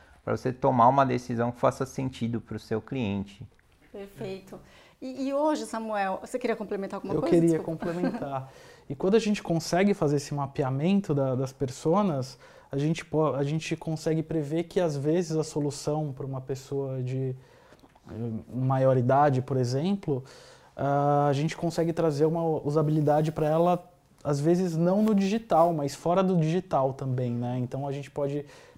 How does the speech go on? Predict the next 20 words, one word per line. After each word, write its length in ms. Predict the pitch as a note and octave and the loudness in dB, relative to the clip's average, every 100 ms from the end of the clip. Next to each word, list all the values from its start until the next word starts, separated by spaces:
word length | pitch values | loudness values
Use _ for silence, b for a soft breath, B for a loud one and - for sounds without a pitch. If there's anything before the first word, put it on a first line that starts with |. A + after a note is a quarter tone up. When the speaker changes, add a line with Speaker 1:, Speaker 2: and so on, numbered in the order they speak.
| - | -2
Speaker 3:
pensar 420 | D3+ C3+ D#3 D#3+ | -2 0 -4 -2
em 80 | E3+ | 2
alguma 320 | D#3+ D#3+ E3 | 0 2 -2
coisa 340 | - E3 F3+ | 0 0 2
que 80 | E3+ | 0
a 40 | D#3+ | 0
gente 260 | E3 - | 0 -2
melhore 360 | D#3+ D#3 D#3+ E3 | 0 2 4 2
a 20 | |
experiência 680 | D#3 - D3+ D3 D#3+ - D3+ | 0 -2 -2 0 -2 -2 -2
dela 240 | C#3+ E3+ | 0 2
dentro 300 | D#3 E3+ E3 | 2 2 2
de 60 | D#3+ | 0
uma 140 | D#3 | 2
agência, 500 | C#3+ C3+ C#3+ C3 C3 | 2 0 0 -4 -8
por 160 | - C3 | -6 -2
exemplo. 520 | B2+ C3 B2+ - - B B B | -2 -2 -4 -6 -18 B B B
Speaker 2:
Sim. 60 | B B B | B B B
Speaker 3:
Né? 300 | C3 C3 C3 C3+ | -8 -6 -6 -8
Então, 560 | C3 C3+ C3+ C#3+ D3+ | -8 -4 -4 -4 -8